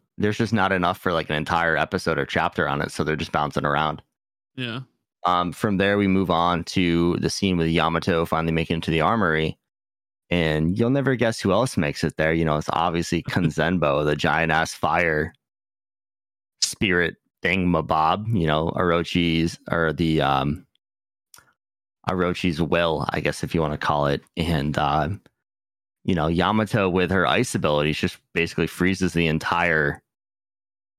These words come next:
Speaker 1: uh, what do you, armory. So that was pretty much all that happened there. Like, she starts going at it with Kanzenbo, but nothing,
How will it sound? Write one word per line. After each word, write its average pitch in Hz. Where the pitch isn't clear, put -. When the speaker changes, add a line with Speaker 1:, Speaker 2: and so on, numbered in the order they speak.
Speaker 1:
uh, 78
what 78
do 78
you, -
armory. 87
So 82
that 90
was 92
pretty 101
much 90
all 87
that 82
happened 82
there. 76
Like, 73
she -
starts 85
going 82
at 78
it 85
with 85
Kanzenbo, 78
but 73
nothing, 87